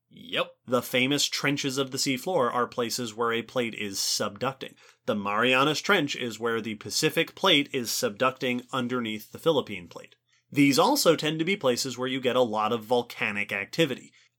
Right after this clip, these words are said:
Speaker 2: As the crust is sinking, as the plate, the slab they call it,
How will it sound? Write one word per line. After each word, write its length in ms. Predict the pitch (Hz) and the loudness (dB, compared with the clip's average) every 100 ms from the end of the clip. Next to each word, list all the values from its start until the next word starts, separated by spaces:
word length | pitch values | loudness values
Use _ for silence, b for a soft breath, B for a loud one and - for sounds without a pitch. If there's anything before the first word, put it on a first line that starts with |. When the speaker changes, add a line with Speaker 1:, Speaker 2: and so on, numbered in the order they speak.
| - | 0
Speaker 2:
As 560 | 127 120 139 135 123 120 | 4 6 6 4 2 0
the 120 | 135 | -2
crust 460 | - 135 120 - _ _ _ | 0 0 0 -4 _ _ _
is 240 | 156 123 101 | -4 -2 0
sinking, 480 | - 196 170 107 107 | 0 0 0 -2 -2
as 220 | 117 110 | -2 -2
the 80 | 127 | -4
plate, 380 | - 135 143 | -2 -2 -2
the 80 | 127 | 0
slab 640 | - - 123 135 123 110 | 2 4 6 4 4 2
they 160 | 104 95 | 0 -2
call 280 | 101 90 104 | -2 -4 -2
it, 120 | 165 | -4